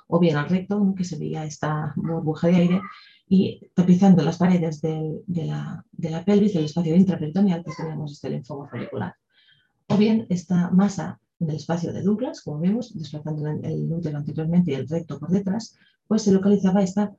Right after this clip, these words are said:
leiomiomatosis peritoneal, que si seguíamos los vasos, pues no venían del útero, sino que venían de los vasos mesentéricos superiores. Y con esto,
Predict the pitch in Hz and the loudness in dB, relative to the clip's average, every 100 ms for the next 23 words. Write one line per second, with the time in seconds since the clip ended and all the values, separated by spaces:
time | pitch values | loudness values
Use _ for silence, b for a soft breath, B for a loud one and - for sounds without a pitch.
0 | _ - 196 185 175 160 156 151 - 180 | _ 0 4 6 6 4 0 -6 -6 -4
1 | 160 127 143 180 208 - - _ _ _ | -4 -2 2 2 2 0 -10 _ _ _
2 | - 196 196 180 151 156 156 170 190 190 | 2 2 4 0 0 0 0 2 2 2
3 | 180 208 - 165 170 208 196 170 185 180 | 0 -4 -4 0 2 2 2 2 2 2
4 | 185 185 175 175 165 147 170 214 - 165 | -2 -2 -2 0 -2 -2 -2 -4 -2 -2
5 | 147 143 131 147 147 143 131 113 139 - | -4 -8 -10 -8 -8 -6 -6 -8 -8 -10
6 | 98 98 95 - - _ b b b b | -12 -12 -16 -18 -20 _ b b b b
7 | 220 262 247 226 - 233 | 0 2 0 0 -4 -8